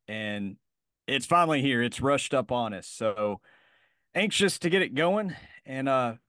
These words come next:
finally, really just glad to be talking ball with you on this Valentine's Day. Um, I was actually able to negotiate, you know, we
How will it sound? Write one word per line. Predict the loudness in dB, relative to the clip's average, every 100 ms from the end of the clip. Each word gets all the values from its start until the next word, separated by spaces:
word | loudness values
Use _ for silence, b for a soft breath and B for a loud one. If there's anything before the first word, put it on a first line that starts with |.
| _
finally, | -2 0 0 -4
really | -4 -2 -2 -4
just | -8 -10 -10 -16 _ _ _ _ _ -20
glad | -10 -2 0 0
to |
be | -2 -6
talking | -4 -2 -2 -2 -4
ball | -2 0 -2
with | -4 -4
you | 2 4 4 0 b b b
on | -4 0
this | 0 -2
Valentine's | 0 2 2 2 0 -6 -8 -10
Day. | -6 -4 -4 -6 -12 -10
Um, | -6 -6 -6 -10 -14 _ _
I | -4
was | 0 0 0
actually | 0 0 0 0
able | -2
to | -6 -6
negotiate, | -2 0 0 -2 -2 -2
you | -4
know, | -6 -6
we | -6